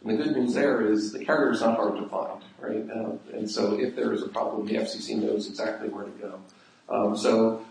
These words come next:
we, we don't expect that there will be a problem. Uh, certainly a requirement for Verizon and, uh, I believe T-Mobile and everybody else who's looking into L T E U is that it does play nicely with Wi-Fi. Um, because our companies and our customers,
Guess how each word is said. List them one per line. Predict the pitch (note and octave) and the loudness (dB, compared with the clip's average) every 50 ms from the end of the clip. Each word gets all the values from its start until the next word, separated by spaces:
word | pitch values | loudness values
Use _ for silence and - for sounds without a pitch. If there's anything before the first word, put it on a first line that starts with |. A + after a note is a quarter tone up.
| - - | 0 6
we, | D#3+ D#3+ E3 D3+ | 8 10 10 10
we | F3 F#3 F#3 | 6 4 6
don't | F3+ D3 D3 C3+ | 8 8 10 8
expect | - B2 - - C#3 B2 A#2 G#2+ | 8 6 2 0 2 2 2 2
that | G#2+ G2+ | 0 -2
there | - G#2 | -2 0
will | G#2 A2 B2 B2 | 0 2 2 2
be | A#2+ A#2 | 4 2
a | G#2 G#2 | 0 0
problem. | G#2+ G#2 G2+ G2+ A#2 A#2+ G#2+ | 0 -2 -2 0 2 2 2
Uh, | A2+ A2+ A2 A2 - | 2 2 2 0 -2
certainly | - - C3 B2+ A#2+ A#2 A2+ G#2+ | -2 0 0 2 2 2 0 2
a | |
requirement | G#2+ A2 A2 - - C#3+ B2+ B2+ B2 A#2+ A2+ A2 G#2+ G#2 G#2+ G#2+ | 2 0 -2 -2 0 2 4 4 4 4 4 2 0 -2 -6 -10
for | - - G#2 G#2+ G#2 G#2 G#2 G2+ - - - | -4 0 2 2 2 2 0 0 -2 -4 -6
Verizon | G2+ G#2 G#2 A2 A2+ A2 A2 A2 A#2 A2+ A2 G#2+ G#2 G#2 G2+ G2+ G2+ G#2 | -4 -2 0 0 2 2 0 0 2 0 2 2 2 2 0 0 -2 -4
and, | G2+ G#2 - - - | -6 -8 -8 -10 -8
uh, | G#2 G2+ - - - - G2 | -8 -8 -8 -8 -10 -10 -10
I | - | -12
believe | - - - G2 G2 G2 - - - - _ _ _ _ _ _ | -12 -12 -10 -8 -8 -8 -8 -10 -16 -20 _ _ _ _ _ _
T-Mobile | - - A2+ A2+ G#2+ G#2 G#2 A2+ A2 | -8 -2 0 2 4 4 4 4 4
and | G#2 A2 | 6 6
everybody | A2+ A2 G#2+ - - - G#2 | 4 4 4 4 2 2 2
else | - - - - | 2 2 2 2
who's | - A2+ A2 - - - - - - - - _ _ - | 2 0 0 0 -2 -8 -10 -14 -20 -20 -20 _ _ -2
looking | B2 A#2 A2 - A#2 | 0 2 2 4 4
into | A2+ - - - - - | 6 6 6 4 2 0
L | - - G#2 G2+ | 0 0 -2 -2
T | - - - | -2 -2 -2
E | - G#2 | -2 -2
U | G2+ G2 G2+ G2 G2 F#2+ - - - - - - - - | -2 0 0 2 2 2 2 0 -4 -8 -16 -16 -6 -2
is | C3 A#2+ A2 | 2 2 4
that | A#2 A#2+ A#2 A2+ | 6 6 6 6
it | G#2+ G#2 | 4 4
does | B2 B2+ B2+ C3+ C3+ B2 - - | 6 6 6 6 4 2 0 -4
play | - - A#2+ G#2 G2 | -4 0 2 2 2
nicely | G2+ G2 G2 G2 - - - - - | 2 2 0 -2 -2 -2 -4 -2 -2
with | G1+ - - - - | -2 -4 -4 -6 -6
Wi-Fi. | G#1 - - - - - - - - - - - - - | -6 -6 -6 -6 -6 -6 -8 -8 -8 -12 -14 -14 -10 -6
Um, | G#2+ G#2 G2+ G2+ - - - - - | -4 -2 -2 -2 -4 -6 -8 -10 -8
because | A#2+ A2 - A#2+ A#2+ A#2+ - | -4 -2 2 2 4 4 4
our | G#2 G2+ - - | 2 2 0 0
companies | - A2+ - - A2 G#2+ G2 - | 0 -2 -2 0 0 0 2 2
and | G#2+ - | 0 0
our | G2+ - - | 0 -2 -4
customers, | - - D#3 - - - - G#2+ G#2 G#2 G#2 G#2 G2+ - - - | -4 -4 -2 -2 -2 -4 -4 -2 -2 -2 -2 -2 -4 -6 -10 -12